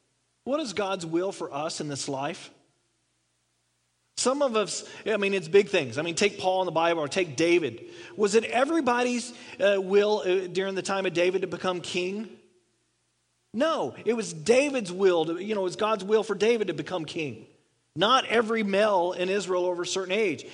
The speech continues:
It was God's will for David. Not everybody becomes king. Most of the time, God's will for us is to live in a manner worthy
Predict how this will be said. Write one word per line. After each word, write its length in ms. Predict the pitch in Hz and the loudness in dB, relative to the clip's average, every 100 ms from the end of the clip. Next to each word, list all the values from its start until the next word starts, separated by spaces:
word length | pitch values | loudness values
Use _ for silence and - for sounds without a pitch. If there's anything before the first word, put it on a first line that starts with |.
| - - | -18 -8
It 80 | 175 | -4
was 140 | 180 | -4
God's 260 | 156 175 170 | -2 -4 -2
will 160 | 165 165 | -4 -4
for 140 | 156 | -6
David. 500 | 143 160 165 127 - - _ _ _ _ _ _ - | -4 -4 -4 -8 -14 -20 _ _ _ _ _ _ -2
Not 180 | 185 247 | 2 2
everybody 400 | 262 269 226 208 | 2 0 0 0
becomes 340 | 202 202 190 | -2 -4 -6
king. 480 | - 226 220 127 - _ _ _ _ | -4 -4 -4 -8 -16 _ _ _ _
Most 320 | 165 220 285 | -4 -2 -2
of 80 | 320 | -2
the 60 | 233 | -2
time, 220 | 233 190 | -2 0
God's 380 | 170 208 233 180 | -2 0 -2 -2
will 240 | 202 220 | 2 2
for 240 | 214 190 185 | 2 -2 -2
us 520 | 147 110 - - - _ _ _ _ - | -2 -4 -8 -8 -14 _ _ _ _ -4
is 220 | 175 165 | 0 0
to 100 | 196 | 2
live 240 | 190 196 196 | 2 2 2
in 80 | |
a 60 | 190 | -2
manner 520 | 180 185 196 208 208 | -2 -2 -2 -2 -4
worthy 840 | 190 175 190 202 170 113 101 147 | -6 -2 -2 0 -2 -6 -10 -14